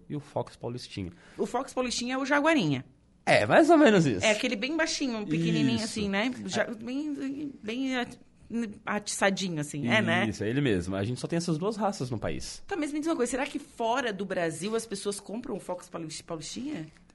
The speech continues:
Speaker 1: É uma dúvida que eu não sei te dizer.
Speaker 2: É, porque o Fox paulistinha é, é um jaguarinha.
Speaker 1: Sim.
Speaker 2: É, é fofinho, bem
Speaker 1: Mas,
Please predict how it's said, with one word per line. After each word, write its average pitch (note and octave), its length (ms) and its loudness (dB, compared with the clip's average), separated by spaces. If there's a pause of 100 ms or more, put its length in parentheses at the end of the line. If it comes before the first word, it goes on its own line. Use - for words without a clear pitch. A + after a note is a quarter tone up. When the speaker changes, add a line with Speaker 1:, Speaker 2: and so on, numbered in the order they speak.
(160)
Speaker 1:
É G2 140 2
uma F#2+ 160 4
dúvida F2+ 320 0
que - 100 -4
eu G2 60 0
não F2 160 -2
sei G2+ 140 -2
te B2 160 0
dizer. A2+ 420 4 (500)
Speaker 2:
É, - 80 8
porque C#4 360 0
o - 160 0
Fox B3+ 280 -2
paulistinha G3 920 -2 (160)
é, - 80 -4
é - 60 -2
um A3 120 -4
jaguarinha. D3+ 680 -4 (180)
Speaker 1:
Sim. F3+ 240 -4 (240)
Speaker 2:
É, A3 160 0
é A3 60 2
fofinho, D#4 440 0
bem G3 120 2
Speaker 1:
Mas, G#3 160 4